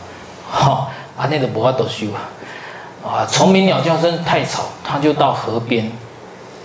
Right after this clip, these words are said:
河边呢，嫌河流声音太吵，然后嫌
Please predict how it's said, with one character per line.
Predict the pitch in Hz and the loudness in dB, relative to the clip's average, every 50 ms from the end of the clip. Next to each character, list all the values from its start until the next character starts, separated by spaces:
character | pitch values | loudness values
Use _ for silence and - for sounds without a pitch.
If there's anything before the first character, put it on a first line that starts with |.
| - - - - - - - - - | -16 -16 -16 -16 -16 -16 -16 -14 -10
河 | - - - - 135 147 | -4 -2 2 6 6 6
边 | 147 - 170 170 165 | 6 6 6 6 6
呢， | 160 135 - | 4 2 0
嫌 | - - - - - - 117 113 117 120 | 0 -2 0 0 0 2 2 2 2 2
河 | 120 - - - 123 123 139 | 2 2 2 4 6 6 6
流 | 139 127 117 120 | 6 6 4 4
声 | 120 - - 117 117 | 2 4 2 4 4
音 | 117 117 120 120 123 | 4 2 2 2 0
太 | - 120 110 101 | 2 2 2 2
吵， | - - - - - - - - - - - - - - - - - - | 0 -4 -6 -6 -6 -8 -10 -14 -14 -16 -16 -16 -16 -16 -16 -14 -6 0
然 | 127 170 | 2 2
后 | 220 | 4
嫌 | - - - - - 117 110 120 123 | 4 2 2 4 4 4 4 4 2